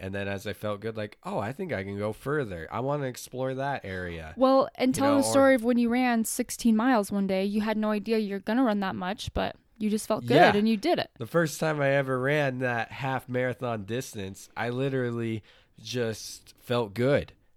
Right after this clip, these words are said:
Speaker 1: And so I just kept going. And I went, and all of a sudden at mile eight, and I didn't even have any water on me.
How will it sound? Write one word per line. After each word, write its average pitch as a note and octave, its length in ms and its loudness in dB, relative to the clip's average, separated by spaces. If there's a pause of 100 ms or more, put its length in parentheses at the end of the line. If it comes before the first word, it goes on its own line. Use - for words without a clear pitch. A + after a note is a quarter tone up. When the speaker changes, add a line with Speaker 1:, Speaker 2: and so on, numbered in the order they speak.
(120)
Speaker 1:
And G#2+ 220 -2
so A2 160 -2
I G#2+ 100 2
just G#2+ 220 -6
kept A2 240 -4
going. G#2+ 440 -2 (360)
And G2+ 560 -2
I G2+ 100 -2
went, G#2 320 -4
and G2+ 80 -6
all G#2 140 -2
of - 40 -6
a - 40 -14
sudden G2+ 200 -6
at F2+ 100 -8
mile G#2 300 -4
eight, A2 260 -2
and F#2+ 100 -10
I F#2+ 160 -4
didn't D3+ 140 -2
even A2 120 -2
have G2 120 -2
any F2 140 -6
water F#2+ 480 -2
on D2 200 -14
me. D2+ 220 -12